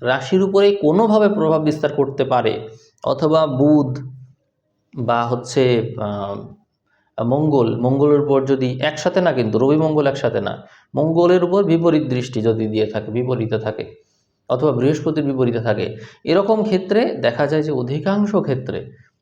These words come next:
এরা স-, মানে তাদের ইটা এক্সপ্রেস করে দেয়। সবচেয়ে ভালো সংযোগ হচ্ছে এই, উম, বুধের সাথে রবির সংযোগ। বুধের সাথে রবি থাকলে আপনি দেখবেন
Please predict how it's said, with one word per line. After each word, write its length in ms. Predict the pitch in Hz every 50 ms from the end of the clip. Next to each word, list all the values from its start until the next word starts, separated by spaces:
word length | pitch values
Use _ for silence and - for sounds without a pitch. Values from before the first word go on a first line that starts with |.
| _ _ _
এরা 340 | - 123 127 143 180 208 202
স-, 420 | - - - - 139 131 120 107 110 110
মানে 260 | 113 110 107 107 107
তাদের 300 | 107 127 123 131 143 135
ইটা 220 | 135 135 135 127 117
এক্সপ্রেস 420 | 113 - - - - 147 - -
করে 220 | - - 107 107
দেয়। 300 | 98 98 104 - - - - - _ _ _ _ _ _ _ _ _ _ _ _ _ _ _ _ _ _ _ _ _ _ _ -
সবচেয়ে 460 | - 196 202 196 202 202 208 202 151
ভালো 220 | 139 143 165 196
সংযোগ 420 | 185 - 170 143 151 151 156 147 151
হচ্ছে 280 | 147 151 - - 175 220 233 - - -
এই, 440 | 135 123 117 107 104 107 - - - - -
উম, 320 | 117 104 95 95 - - - - _ _ _ _ -
বুধের 340 | 117 131 143 135 151 180 165
সাথে 300 | - - - - - 147
রবির 260 | 127 120 113 113 110
সংযোগ। 540 | - - - 107 110 110 110 107 110 - - - _ _ _ _ _ _ _ _ _ _ _ -
বুধের 400 | 117 120 131 147 151 180 196 190
সাথে 280 | - - 196 190 196 180
রবি 260 | 165 170 165 175 175
থাকলে 420 | 170 180 180 175 - 202 208 202
আপনি 220 | 180 - 170 165 160
দেখবেন 440 | 143 156 151 156 156 165 190 226